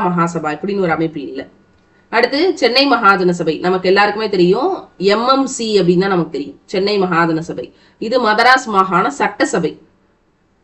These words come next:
சரிங்களா? மதராஸ் மாகாண சட்டசபை. அப்ப அந்த ரெண்டு நாலுமே, அதாவது ரெண்டு மூணுல இருக்கக்கூடிய ரெண்டு, சாரி,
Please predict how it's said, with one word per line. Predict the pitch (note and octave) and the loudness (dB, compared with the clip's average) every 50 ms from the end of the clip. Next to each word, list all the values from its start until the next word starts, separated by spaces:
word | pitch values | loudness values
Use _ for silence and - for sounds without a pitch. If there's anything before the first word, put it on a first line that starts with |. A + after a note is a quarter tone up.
| _ _ - | _ _ -6
சரிங்களா? | E3 E3 D#3+ F#3+ G#3 G#3 - - - _ _ F3 | -2 0 0 0 -2 -4 -8 -12 -18 _ _ -6
மதராஸ் | F#3 F#3+ A#3+ A#3+ A#3+ A#3 G#3+ | 0 4 4 4 4 4 2
மாகாண | G3+ F3+ F3+ F3+ E3 E3+ G3+ C4+ F4+ - - | -2 -2 0 0 -2 -2 -2 -2 -4 -6 -12
சட்டசபை. | - - F#3 F3 E3+ - F3+ F3 D#3+ - - - | -10 -6 -4 -4 -2 -2 -4 -4 -4 -6 -6 -6
அப்ப | E3+ E3 F3 F3 | -4 -2 0 2
அந்த | F3 F3+ | 2 4
ரெண்டு | F#3+ G#3+ A#3+ C4 C#4 D4+ C#4+ | 4 2 2 2 2 0 2
நாலுமே, | C4+ G#3 G3 G3 G3+ G#3+ A#3+ A#3+ B3 A#3+ G#3+ G3 | 4 4 6 6 6 6 4 2 2 0 -2 -2
அதாவது | - F3+ F#3 F#3+ F#3+ G#3 G3+ G3 F#3+ | 0 0 0 2 4 6 6 6 6
ரெண்டு | F#3 G#3 A#3 B3 B3 C#4 C#4 | 4 2 0 0 -2 -2 -2
மூணுல | B3 A3+ A3+ A3+ A3+ A3 G#3+ A3 G#3 | 0 0 0 0 2 2 2 2 2
இருக்கக்கூடிய | F#3 F#3+ F3+ F#3 F3+ F3+ F#3 G3 G3 F3+ E3+ - - - _ _ _ _ _ _ _ _ _ _ - | 0 -2 -4 -2 0 0 2 2 0 0 -2 -4 -8 -18 _ _ _ _ _ _ _ _ _ _ -2
ரெண்டு, | G3+ G#3+ A#3+ B3 A3 A#3+ C#4+ G4+ G4+ - - _ _ _ _ _ _ _ _ _ _ _ _ _ _ _ - | 0 0 2 2 2 2 2 2 0 -4 -10 _ _ _ _ _ _ _ _ _ _ _ _ _ _ _ -12
சாரி, | E3 D3 - | -12 -12 -12